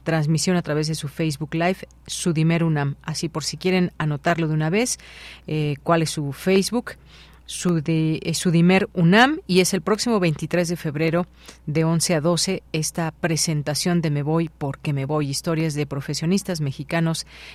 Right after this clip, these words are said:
en Estados Unidos. Bien, pues muchas gracias que nos siguen, Gabán, y también muchos saludos,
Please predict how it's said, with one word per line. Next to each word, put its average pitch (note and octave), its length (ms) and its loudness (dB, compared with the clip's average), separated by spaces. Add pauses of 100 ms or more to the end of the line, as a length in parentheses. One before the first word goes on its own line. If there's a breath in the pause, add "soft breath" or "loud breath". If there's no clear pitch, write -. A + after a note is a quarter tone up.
(140)
en G3+ 200 6
Estados D#3 680 0
Unidos. D3+ 540 0 (380 loud breath)
Bien, B3+ 260 6
pues F#3+ 320 2
muchas G#3 320 2
gracias F#3 580 0
que D3+ 140 -6
nos D3 240 -4
siguen, A#3 600 0 (380 soft breath)
Gabán, E3+ 420 4
y G3+ 80 2
también E3+ 540 2
muchos D#3+ 340 -2
saludos, G3+ 800 0